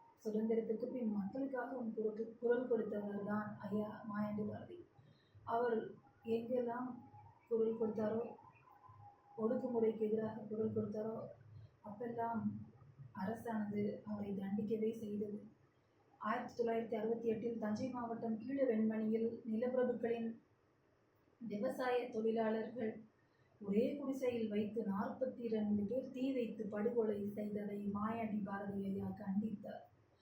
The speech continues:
நூத்தி நாற்பத்தி நாலு தடை உத்தரவை மீறி கண்டன முழக்கம் செய்ததற்காக அவர் மீது கைது வாரண்டு பிறப்பிக்கப்பட்டு வழக்கு தொடரப்பட்டது. ஆனாலும் அவர்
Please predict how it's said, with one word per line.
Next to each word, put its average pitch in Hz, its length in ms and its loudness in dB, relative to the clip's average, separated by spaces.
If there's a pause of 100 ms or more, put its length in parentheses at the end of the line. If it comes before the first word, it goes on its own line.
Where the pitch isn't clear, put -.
(400)
நூத்தி 254 220 -2
நாற்பத்தி 214 400 0
நாலு 208 380 4
தடை 220 360 0
உத்தரவை 208 380 2
மீறி 208 460 2
கண்டன 220 460 2
முழக்கம் 214 440 0
செய்ததற்காக 208 960 -4 (560)
அவர் 208 340 2
மீது 220 480 2
கைது 233 340 0
வாரண்டு 202 480 0 (640)
பிறப்பிக்கப்பட்டு 214 880 0
வழக்கு 214 440 -2
தொடரப்பட்டது. 196 760 -8 (3000)
ஆனாலும் 240 540 0
அவர் 214 360 0